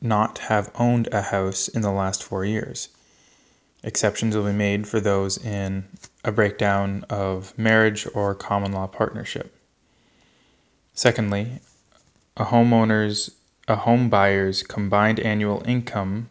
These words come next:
must be lower than a hundred and twenty thousand dollars before taxes and deductions. As Napolitano says,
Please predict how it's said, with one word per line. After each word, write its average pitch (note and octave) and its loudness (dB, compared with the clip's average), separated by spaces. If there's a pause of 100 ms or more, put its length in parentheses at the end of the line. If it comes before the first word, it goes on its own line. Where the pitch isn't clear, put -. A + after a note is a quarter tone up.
must - -6
be G#2 0
lower G2+ 4
than F#2+ -4
a G#2 -6
hundred G#2+ -2
and G2+ -8
twenty G2 -6
thousand G2 -4
dollars G#2+ -6 (800)
before G#2+ 2
taxes G2+ -2
and G2 -6
deductions. G#2 -6 (680)
As G#2+ -4
Napolitano G2+ -2
says, G#2+ 2